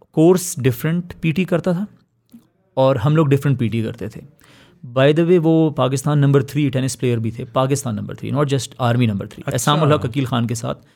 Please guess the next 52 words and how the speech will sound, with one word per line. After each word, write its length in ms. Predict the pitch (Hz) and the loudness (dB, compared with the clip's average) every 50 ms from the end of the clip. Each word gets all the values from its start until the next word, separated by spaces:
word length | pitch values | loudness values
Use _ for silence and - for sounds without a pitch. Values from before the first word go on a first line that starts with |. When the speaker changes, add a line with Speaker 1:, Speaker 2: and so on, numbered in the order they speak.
| _ _ _ _ _ _ _ | _ _ _ _ _ _ _
Speaker 1:
आप 260 | - 131 120 117 - _ _ _ _ - | -6 -6 -6 -6 -8 _ _ _ _ -4
कहीं 160 | 139 139 139 | -2 0 2
भी 320 | 135 135 135 131 127 117 - - _ _ - | 2 2 2 2 2 -2 -4 -10 _ _ -20
तैमूर 640 | 160 - _ _ - - 123 123 127 131 131 131 | -20 -20 _ _ -6 -4 -2 0 0 2 2 2
महमूद 420 | 123 127 120 120 123 123 113 113 113 | 2 0 0 0 0 -2 -2 -4 -8
search 420 | - - - - - 131 113 - | -12 -16 -10 -6 -4 -4 -4 -4
करेंगे 280 | - 127 113 117 123 131 | -4 -4 -2 -2 -4 -4
तो 120 | 117 127 | -4 -6
आपको 280 | 110 - - - - 151 - _ - | -6 -6 -8 -10 -12 -12 -12 _ -4
मिल 120 | 117 113 | -2 -2
जाएंगे। 320 | 110 - 95 - - 120 117 - _ _ _ _ _ _ _ _ _ _ - 143 | -2 -2 -6 -8 -10 -12 -16 -18 _ _ _ _ _ _ _ _ _ _ -12 -4
By 180 | 135 143 147 | 0 2 4
the 100 | 151 143 | 4 4
way, 160 | 143 135 139 | 4 4 4
उसके 220 | 135 131 - - 151 | 2 2 0 -2 0
बाद 200 | 123 123 120 117 | 2 2 2 2
वो 100 | 123 127 | 2 2
वजीरिस्तान 440 | 120 120 123 120 117 - - 120 120 | 2 2 2 0 0 -2 0 0 2
में 100 | 117 110 | 2 2
जंगी 200 | 117 120 139 170 | 2 2 2 2
लड़ने 240 | 175 165 151 160 | 2 2 2 0
चले 220 | 156 151 135 135 131 | 0 0 0 0 0
गए 140 | 120 123 120 | 0 0 0
और 120 | 120 120 | 0 0
बाकी 260 | 120 120 117 117 135 | 0 0 0 -2 -2
लोग 200 | 120 117 110 104 | -4 -4 -4 -4
tennis 220 | 120 120 127 139 - | -4 -4 -4 -4 -4
खेलते 280 | - 139 127 117 127 | -2 -4 -2 -2 -2
रहे, 100 | 120 113 | -4 -2
तो 100 | 110 120 | -4 -4
points 320 | 110 113 120 117 117 113 117 | -4 -2 -2 -2 -2 -4 -4
difference 340 | 120 107 - 117 110 - | -6 -6 -6 -6 -8 -6
तो 80 | - 120 | -6 -8
आ 60 | 104 | -6
ही 120 | 95 95 92 | -6 -8 -8
गया। 180 | 101 120 113 - _ _ _ - | -10 -12 -14 -16 _ _ _ -14
Speaker 2:
Right। 260 | 101 92 90 87 87 - _ _ _ _ _ _ _ | -12 -12 -12 -14 -16 -20 _ _ _ _ _ _ _
Speaker 1:
तो 100 | - 165 165 170 175 175 175 175 175 175 - - | 0 2 4 6 6 6 6 6 4 2 0 0
वो 220 | 156 151 185 202 | 0 2 4 4
ये 140 | 202 202 202 | 4 4 2
करते 320 | 180 - 165 143 151 165 | 2 2 2 2 2 0
थे 180 | 156 170 175 190 | 0 -2 -4 -4
कि 280 | 185 - 190 185 185 185 - _ _ _ _ _ _ _ _ - | -2 -2 -4 -4 -4 -6 -10 _ _ _ _ _ _ _ _ -10
वो 140 | 160 160 180 | -4 0 2
एक 120 | 175 160 147 | 2 2 2
दिन 140 | 170 190 | 2 2
हमें 220 | 180 175 175 196 156 | 4 4 2 2 0
बहुत 220 | 151 156 190 175 | 2 2 2 2
ज़्यादा 200 | 135 139 131 135 | 4 4 4 4
रगड़ 280 | 123 117 110 110 104 95 | 4 4 2 0 -2 -6
रहे 100 | 104 107 | -8 -12
थे, 160 | - - 127 | -14 -14 -16